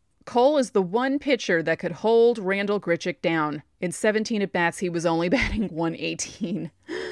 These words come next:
As for Berrios against the Yankees, Aaron Judge is batting five hundred in ten at-bats against him.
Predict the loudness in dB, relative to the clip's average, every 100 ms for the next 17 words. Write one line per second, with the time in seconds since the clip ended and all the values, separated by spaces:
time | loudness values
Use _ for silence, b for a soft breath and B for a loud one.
0 | -10 B B B B -4 -2 -2 0 2
1 | 2 2 4 4 2 -2 -2 -2 -4 -4
2 | -2 -2 -4 -6 -6 -8 -12 -18 _ _
3 | _ _ _ _ _ -4 -2 0 2 2
4 | 2 2 2 2 0 -2 -2 -2 -2 0
5 | -2 -4 -6 -6 -4 -4 -4 -4 -6 -8
6 | -8 -8 -10 -10 -12